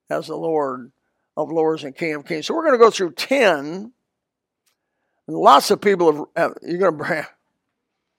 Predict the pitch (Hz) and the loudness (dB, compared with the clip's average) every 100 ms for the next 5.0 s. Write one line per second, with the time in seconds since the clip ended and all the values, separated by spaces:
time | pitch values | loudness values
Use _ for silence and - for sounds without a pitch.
0 | _ _ _ _ _ - 180 175 165 160 | _ _ _ _ _ -6 -2 4 4 4
1 | - 185 170 147 131 156 147 156 170 - | 4 2 2 -2 -2 -2 2 4 4 4
2 | 143 147 160 170 151 165 160 147 160 165 | -6 -2 0 0 2 0 0 -4 -4 -2
3 | 151 143 139 - - _ _ _ _ _ | -4 -6 -8 -14 -20 _ _ _ _ _
4 | _ 175 180 180 151 - 185 185 190 | _ -2 4 4 4 0 2 4 2